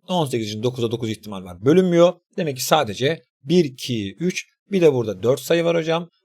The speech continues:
Beşinci sorumuzun cevabı Bursa olarak bulunmuş oluyor. Arkadaşlar tatlı bir soruydu. A doğal sayısı altmış üçten küçüktür. A doğal sayısı küçüktür altmış üç.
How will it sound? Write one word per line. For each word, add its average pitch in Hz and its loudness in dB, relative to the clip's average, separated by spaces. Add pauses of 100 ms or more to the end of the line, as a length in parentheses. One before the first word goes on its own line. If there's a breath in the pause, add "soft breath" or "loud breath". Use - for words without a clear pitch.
Beşinci 156 0
sorumuzun 98 -12
cevabı 113 -8 (180 soft breath)
Bursa 117 0
olarak - -6 (200)
bulunmuş 117 -8 (140)
oluyor. 110 -4 (480)
Arkadaşlar 127 -8
tatlı 123 -10
bir 131 -8
soruydu. 98 -12 (2500)
A 180 2
doğal 202 8
sayısı 185 0
altmış 151 -2
üçten 165 -2
küçüktür. - -12 (220)
A 151 -4
doğal 120 2
sayısı 180 -8
küçüktür - -10
altmış 127 -6
üç. - -14